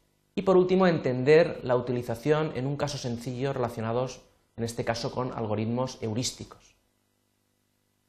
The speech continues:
Para ello hemos dividido el contenido de la presentación en cuatro partes.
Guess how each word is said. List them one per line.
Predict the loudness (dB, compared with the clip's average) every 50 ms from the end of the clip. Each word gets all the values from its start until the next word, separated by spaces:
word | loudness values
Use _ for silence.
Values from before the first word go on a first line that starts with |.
| _ _ _ _
Para | 0 2 4 4
ello | 6 6 6 6 6
hemos | 4 2 0 2 0 0 0 -2 -4 -6 -6
dividido | -4 0 0 2 4 4 4 4 4
el | 2 0 0
contenido | 0 -2 -2 0 0 0 0 2 2 2 2 2
de | 0 0 -2
la | 0 0
presentación | -2 -4 -4 -6 -4 -4 -4 -2 0 0 0 0
en | -2
cuatro | 0 -2 -2 0 0 2
partes. | 2 2 2 2 0 -2 -2 -2 -4 -6 -10 -14 _